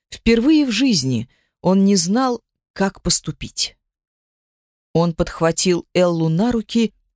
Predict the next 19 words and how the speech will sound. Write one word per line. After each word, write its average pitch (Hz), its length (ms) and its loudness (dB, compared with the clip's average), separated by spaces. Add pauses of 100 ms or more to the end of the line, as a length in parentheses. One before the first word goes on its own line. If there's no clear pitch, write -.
(120)
и 185 80 0
понес 214 480 2
к - 40 -10
голубому 226 680 0
дому 254 340 0
с - 180 2
окнами-бойницами. 220 1300 0 (600)
Может, 180 480 0
статься, - 720 -2 (100)
брат 190 540 -4
понимает, 190 520 0
что - 240 -2
делать. 156 540 -2 (640)
Ноги 190 560 2
не 220 160 2
слушались, - 920 -2 (320)
руки 220 400 0
казались 226 720 0
каменными — 139 840 -2